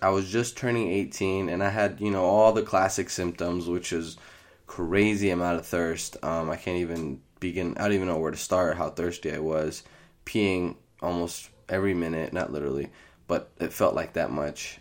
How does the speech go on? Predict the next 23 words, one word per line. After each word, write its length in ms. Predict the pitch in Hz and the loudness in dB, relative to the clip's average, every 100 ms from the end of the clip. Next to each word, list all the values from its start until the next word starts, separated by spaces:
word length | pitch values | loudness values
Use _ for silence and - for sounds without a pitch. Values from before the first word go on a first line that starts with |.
| - | -12
And 260 | 78 82 80 | -6 -6 -6
cramps, 840 | - 95 92 90 85 - - - _ _ _ - - | 0 2 2 0 -4 -10 -14 -18 _ _ _ -20 -10
really 580 | 95 104 110 120 110 98 | -6 -2 2 4 4 2
lethargic, 840 | 90 85 82 85 80 87 85 - | 0 0 0 0 0 -2 -4 -6
no 360 | 87 98 101 76 | -2 2 2 2
energy 440 | 82 82 85 71 | 0 -4 -4 -4
at 140 | 80 | -2
all. 360 | 78 73 67 - - - - - | 0 0 -2 -6 -20 -20 -20 -6
I 40 | 87 | -2
was 260 | 92 - | 0 -2
eating 480 | 107 110 98 82 - - - | 0 2 2 -2 -6 -8 -2
everything 500 | 110 98 85 80 65 | 0 0 -2 -4 -8
in 120 | 78 | -8
sight. 440 | - 78 78 - | -4 -2 -2 -4
I 100 | 73 | -6
wanted 380 | 82 90 90 80 | -2 -2 -2 -4
sugar 400 | - 87 80 78 | -6 -6 -4 -6
constantly. 640 | - 92 82 - 71 80 82 | -6 -6 -6 -6 -6 -4 -4
I 80 | |
just 200 | 85 87 | -4 -4
wanted 320 | 101 95 82 - | -2 -2 -2 -4
bad 340 | 58 73 - | -4 -4 -6
food, 380 | - 78 78 | -4 -2 -4